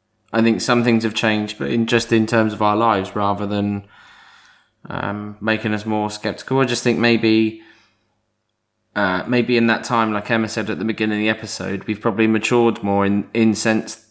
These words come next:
in the sense that, um, so, you know,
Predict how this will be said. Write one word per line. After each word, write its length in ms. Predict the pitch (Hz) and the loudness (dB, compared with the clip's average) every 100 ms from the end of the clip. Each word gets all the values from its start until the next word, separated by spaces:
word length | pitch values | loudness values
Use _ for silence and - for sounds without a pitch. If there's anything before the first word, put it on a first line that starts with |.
| _ | _
in 140 | 110 110 | -2 0
the 40 | |
sense 300 | - 113 76 | 0 0 -2
that, 240 | - 104 - 95 | -2 -2 0 -2
um, 380 | 98 98 95 | 0 -2 -6
so, 460 | - 107 104 104 104 - _ _ _ _ _ _ _ _ _ _ _ | -2 2 2 0 -6 -10 _ _ _ _ _ _ _ _ _ _ _
you 120 | - 98 | -4 -2
know, 260 | 92 113 | 0 -4